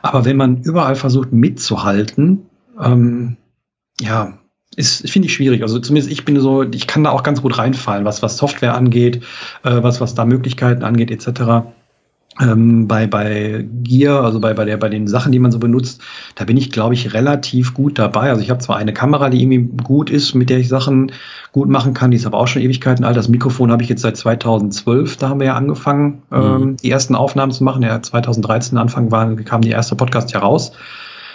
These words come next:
Speaker 1: Ja, und, ähm, da bin ich auch zufrieden mit.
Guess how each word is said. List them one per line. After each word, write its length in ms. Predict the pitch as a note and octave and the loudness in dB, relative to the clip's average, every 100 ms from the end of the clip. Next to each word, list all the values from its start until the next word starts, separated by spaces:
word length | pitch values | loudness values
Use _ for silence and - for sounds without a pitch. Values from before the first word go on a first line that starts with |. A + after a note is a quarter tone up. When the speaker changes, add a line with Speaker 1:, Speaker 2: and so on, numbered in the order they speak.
| - - | -20 -10
Speaker 1:
Ja, 160 | - B2+ | 0 2
und, 320 | C#3+ C3 A#2+ | 4 2 2
ähm, 420 | B2+ A#2+ A#2+ A#2 A#2 | 0 2 2 0 0
da 80 | A2 | 0
bin 100 | C#3+ | 2
ich 60 | |
auch 60 | C#3 | 0
zufrieden 540 | - - - A2+ E3+ | -4 -10 -6 -2 2
mit. 360 | F#3+ A3 - | 2 2 -8